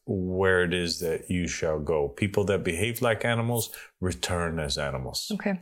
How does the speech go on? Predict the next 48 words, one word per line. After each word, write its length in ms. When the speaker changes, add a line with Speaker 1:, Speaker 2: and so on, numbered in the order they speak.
Speaker 1:
Okay? 360
Speaker 2:
Yeah. 100
Speaker 1:
And 180
if 100
you 80
notice, 420
one 220
of 140
the 160
images 480
here 360
is 220
the 160
image 320
of 140
a 40
woman 500
who's, 440
uh, 140
posing, 640
and 240
next 340
to 160
it 280
is 580
a 440
tree, 640
all 100
right? 320
And, 460
uh, 160
the 160
idea 340
is 160
that 180
she 160
reincarnates 920
in 140
this 180
tree. 380
And 200
also 420
this 180
concept 600
is 120
present 520
in 180
Islam, 680